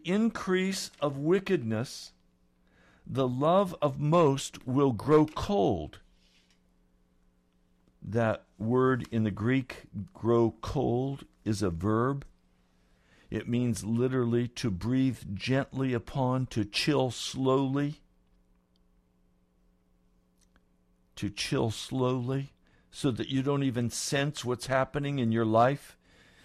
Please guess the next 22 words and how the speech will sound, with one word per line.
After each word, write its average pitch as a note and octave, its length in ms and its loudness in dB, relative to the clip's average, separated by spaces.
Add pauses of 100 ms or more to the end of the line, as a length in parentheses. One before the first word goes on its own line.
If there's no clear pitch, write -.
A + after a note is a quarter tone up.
(100)
but C3 200 0
you C3 180 2
are A#2+ 100 6
led C3 340 6
more B2+ 400 4
and B2 100 2
more B2+ 440 2
into C3+ 340 -2
the A2+ 160 -2
darkness. A2+ 1000 -4 (1600)
I - 100 -4
said A2 300 -2
to G#2+ 160 2
a - 20 2
young A2 320 0
man G#2+ 280 0
yesterday, G2 800 -2 (1900)
"Are A2+ 120 2
you C#3+ 240 6
a C3 60 4
sold-out C3 680 2
Christian, G#2+ 640 -4